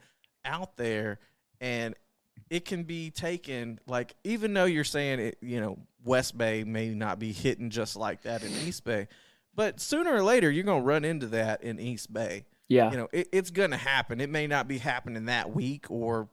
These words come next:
Speaker 1: you know, two weeks from now, but you're gonna run across that same conditions. And it's good to hear that from people who are out on the water as much as you are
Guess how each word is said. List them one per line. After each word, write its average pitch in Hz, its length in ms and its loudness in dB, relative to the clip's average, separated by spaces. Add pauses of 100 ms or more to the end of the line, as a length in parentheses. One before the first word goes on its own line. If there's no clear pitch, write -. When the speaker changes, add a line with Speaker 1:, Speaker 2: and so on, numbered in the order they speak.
(180)
Speaker 1:
you 131 120 -6
know, 113 140 -2
two 156 260 -4
weeks 139 320 -6
from 110 200 -8
now, 107 260 0
but 110 220 -2
you're 151 380 0
gonna 127 260 -4
run 120 240 -4
across 107 400 -4
that - 240 -8
same 127 380 -2
conditions. 117 760 -6 (500)
And 143 140 -4
it's 131 180 -4
good 151 380 -2
to 151 140 -6
hear 156 400 -4
that 113 420 -4 (380)
from 113 180 -6
people 135 400 -4
who 131 220 -6
are 113 160 -2 (100)
out 123 260 2
on 123 200 -4
the 110 80 -4
water 120 420 2
as 113 160 -4
much 113 240 -6
as 107 160 -8
you 113 160 -4
are 131 320 0